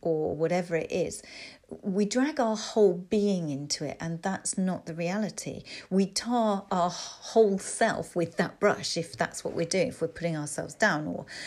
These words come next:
judging ourselves or, um, you know, accepting a lot of no-, negative, 'cause it, it won't be totally exclusively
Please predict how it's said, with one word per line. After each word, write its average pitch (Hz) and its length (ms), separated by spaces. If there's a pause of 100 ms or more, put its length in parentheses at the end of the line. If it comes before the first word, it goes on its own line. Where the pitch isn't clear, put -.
(220)
judging 208 460
ourselves - 880
or, 160 400 (460)
um, 165 360 (280)
you 185 140
know, 160 260 (160)
accepting - 840
a 160 100
lot 147 180
of 160 120
no-, 208 320
negative, 208 560
'cause 214 180
it, - 180
it 214 100
won't 277 300
be 254 200
totally 202 560
exclusively - 800